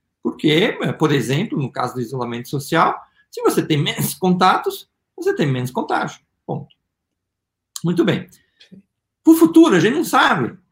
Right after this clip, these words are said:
quais serão as medidas que governantes, é, enfim, autoridades em geral, ou mesmo a reação da população,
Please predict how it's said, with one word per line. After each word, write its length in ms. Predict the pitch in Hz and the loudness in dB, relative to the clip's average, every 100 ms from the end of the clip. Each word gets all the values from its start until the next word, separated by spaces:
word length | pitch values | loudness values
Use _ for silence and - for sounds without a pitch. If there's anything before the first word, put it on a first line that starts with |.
| _ _ | _ _
quais 240 | - 339 | -2 -2
serão 360 | - 175 220 226 | -2 -2 0 -2
as 160 | 170 | -4
medidas 760 | 180 160 190 294 156 - - - _ | -2 -2 -2 -2 -2 -6 -14 -20 _
que 560 | - 214 220 285 359 - _ _ 170 | -12 -4 -2 -2 -4 -8 _ _ -6
governantes, 1080 | 185 143 127 202 277 285 311 226 - - _ _ _ | -2 -2 0 0 0 -2 -4 -6 -8 -18 _ _ _
é, 460 | 139 135 123 120 190 | -6 -6 -6 -8 -10
enfim, 220 | - 139 | -10 -8
autoridades 580 | 139 190 180 160 190 180 | -6 -4 -2 0 0 0
em 120 | 185 | -4
geral, 480 | 147 135 151 220 - | -4 -2 0 0 -2
ou 160 | 196 208 | -4 -4
mesmo 340 | 240 311 302 | -4 -4 -6
a 100 | 180 | -8
reação 500 | 180 165 147 - 233 | -4 -4 -4 -6 -4
da 100 | 196 | -4
população, 720 | 165 143 135 135 - 170 240 | -8 -8 -6 -6 -4 -6 -6